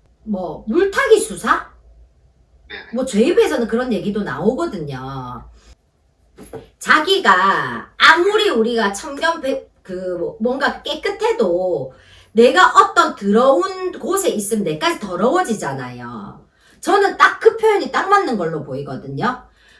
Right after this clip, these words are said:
Speaker 1: 거기에서 손댈 수 없는 영역까지의 어떤 자리에서 누군가가 뭔가를 한 걸로 저는 보이거든.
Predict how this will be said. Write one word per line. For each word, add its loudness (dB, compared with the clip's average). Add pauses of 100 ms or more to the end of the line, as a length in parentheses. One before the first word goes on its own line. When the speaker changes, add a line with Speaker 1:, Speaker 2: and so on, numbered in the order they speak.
Speaker 1:
거기에서 4
손댈 2
수 -4
없는 2
영역까지의 -2
어떤 -12 (680)
자리에서 0
누군가가 -4
뭔가를 -12
한 -6
걸로 0
저는 -14
보이거든. -18